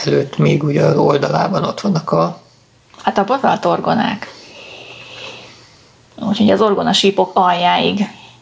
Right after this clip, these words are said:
Speaker 2: mentünk, sőt, még azon is túl, mert ott az orgonasípok mellett megy el a kék jelzés, közvetlenül a lábuknál, és akkor egészen föl kell menni ugye a hegytetőig, ami már ugye a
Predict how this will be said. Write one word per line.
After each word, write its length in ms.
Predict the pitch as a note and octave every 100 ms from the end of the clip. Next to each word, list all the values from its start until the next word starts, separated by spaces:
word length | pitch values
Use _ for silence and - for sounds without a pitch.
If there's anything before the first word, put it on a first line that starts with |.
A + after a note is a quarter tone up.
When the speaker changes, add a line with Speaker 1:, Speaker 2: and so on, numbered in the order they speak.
| -
Speaker 2:
mentünk, 480 | G3+ G3 G3+ C#4+ D#4+
sőt, 280 | - G3 -
még 160 | -
azon 340 | - - - G#3
is 200 | - -
túl, 220 | G#3 C4
mert 340 | A3 A3+ -
ott 180 | - -
az 160 | - G#3
orgonasípok 800 | - G3 G3 G3 - - - -
mellett 580 | G#3 G3+ - - G3+ -
megy 200 | - G#3
el 100 | -
a 160 | G3 - - -
kék 340 | - - -
jelzés, 680 | - G#3+ G#3+ A3 D4+ - -
közvetlenül 840 | - G#3 G3+ - - G3 G3 G#3 G#3 - _
a 180 | G#3 G#3+ -
lábuknál, 720 | G3 F#3+ G3 - C4 C#4+ E4 - - - - - -
és 160 | A3+ A#3
akkor 200 | A3+ G3
egészen 440 | - - - G3+
föl 220 | G3 -
kell 160 | G3 F#3+
menni 280 | F#3 F#3 F#3
ugye 180 | F3+ G3+
a 300 | F#3 G3+ G3
hegytetőig, 960 | - D#3 - E3+ - G#3+ G3 G#3 G#3 - - - - - - - - - - - - - - - - -
ami 160 | - F3+
már 240 | - -
ugye 160 | A3 G#3+
a 300 | G#3 G3+